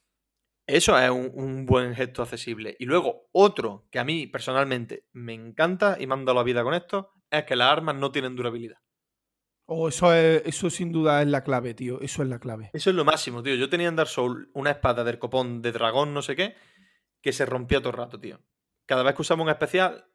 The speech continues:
Speaker 1: se debilitaba. Llegaba un punto que no servía para nada. Se quedaba Roma, por así decirlo.
Speaker 2: Mm, y tenías
Speaker 1: Aquí,
Speaker 2: que ir al herrero.
Speaker 1: al herrero, pagarle las armas. Luego ya te comprabas kits para repararlas tú, pero es como en el Zelda, tío. Estás pendiente de que el arma se está rompiendo. A mí eso me desespera, tío. Me pone malo.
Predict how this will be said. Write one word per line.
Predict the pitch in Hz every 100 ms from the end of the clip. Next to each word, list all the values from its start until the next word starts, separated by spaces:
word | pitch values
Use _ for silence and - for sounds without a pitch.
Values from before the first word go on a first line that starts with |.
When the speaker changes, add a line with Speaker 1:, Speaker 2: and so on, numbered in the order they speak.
| _
Speaker 1:
se | - 127
debilitaba. | 123 120 117 135 113
Llegaba | 113 117
un | 120
punto | 135 160
que |
no | 123
servía | 120 123
para | 120 117
nada. | -
Se | -
quedaba | 117 123 123
Roma, | 120 120 117
por | 117
así | 117
decirlo. | 117 117 117 - -
Speaker 2:
Mm, | 160 151 147 151
y |
tenías | 151 - 139
Speaker 1:
Aquí, | 180
Speaker 2:
que |
ir | 151
al | 139
herrero. | 135 160 143 113 - _ _
Speaker 1:
al | 131 123
herrero, | 120 147 151 147 151 151
pagarle | 135 123 123 127 120
las | 120
armas. | 131 127 127 131 131
Luego | 135 131 123 -
ya | 143
te | 139
comprabas | 127 139 123 120
kits | 139 -
para | 131
repararlas | 127 127 127 117 -
tú, | 151
pero | 131 120 - _ _ _ _ _ _ _ _ _ _
es | -
como | 147
en | 123
el | 113
Zelda, | 170 139 120
tío. | 135
Estás | 120 151
pendiente | 170 165 131 120 117 -
de | 127
que | 127
el | 123
arma | 135 156 160
se | -
está | - 151
rompiendo. | 151 139 127 180 180 170 127
A |
mí | 127
eso | 135 147
me | 127
desespera, | 113 98 _ 110 104
tío. | 110
Me | 117 117
pone | 139 147
malo. | 120 - -